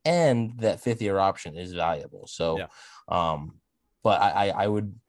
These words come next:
Speaker 1: like I said, I, I think Najee Harris is the one guy that if he's there, I just, I don't think the Bucs expect him to be there. Um, I, I just,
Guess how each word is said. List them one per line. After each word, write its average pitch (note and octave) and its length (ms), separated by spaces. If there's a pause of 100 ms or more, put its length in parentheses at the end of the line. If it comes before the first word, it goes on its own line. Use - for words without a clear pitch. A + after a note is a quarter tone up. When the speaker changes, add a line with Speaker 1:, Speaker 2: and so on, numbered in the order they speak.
(440)
Speaker 1:
like G#2 120
I A2 80
said, E2+ 340
I, G2 80
I F#2+ 60
think - 440 (100)
Najee A#2 380
Harris G#2 320
is F#2 60
the F2+ 100
one F#2+ 380
guy F#2 280
that E2+ 140
if F2+ 140
he's F2+ 200
there, D#2+ 460 (100)
I - 60
just, B2 220
I B2 80
don't C#3+ 180
think G#2+ 140
the F#2+ 60
Bucs G2+ 220
expect F#2 440
him G2+ 80
to G2+ 60
be G#2+ 160
there. A2 280 (220)
Um, E2 500
I, D#2+ 320
I F2 40
just, F2 320